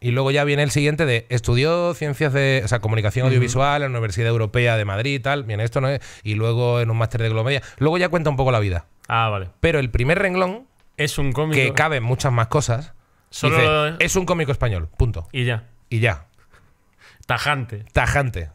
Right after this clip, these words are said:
Speaker 1: He buscado
Speaker 2: Sí.
Speaker 1: a Robert Bodegas, coño,
Speaker 2: ¿Y
Speaker 1: por,
Speaker 2: qué
Speaker 1: por
Speaker 2: pone?
Speaker 1: ver un poco, a ver si había...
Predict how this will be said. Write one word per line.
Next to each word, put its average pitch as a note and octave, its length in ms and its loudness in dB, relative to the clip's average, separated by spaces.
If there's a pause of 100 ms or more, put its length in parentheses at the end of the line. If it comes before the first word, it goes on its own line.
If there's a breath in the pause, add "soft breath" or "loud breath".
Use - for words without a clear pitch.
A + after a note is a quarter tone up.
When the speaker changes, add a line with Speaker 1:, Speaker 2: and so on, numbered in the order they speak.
(100)
Speaker 1:
He C3 80 -4
buscado D#3 320 2
Speaker 2:
Sí. - 20 2
Speaker 1:
a A#2 40 0
Robert B2 280 -2
Bodegas, D#3 360 2
coño, C3+ 260 0
Speaker 2:
¿Y B2+ 40 -2
Speaker 1:
por, A#2+ 100 4
Speaker 2:
qué A#2 60 4
Speaker 1:
por A#2+ 120 4
Speaker 2:
pone? A#2 80 0
Speaker 1:
ver A#2+ 120 2
un A#2+ 60 -2
poco, B2+ 400 2
a A#2 120 0
ver A#2+ 140 0
si B2+ 120 0
había... A#2+ 340 2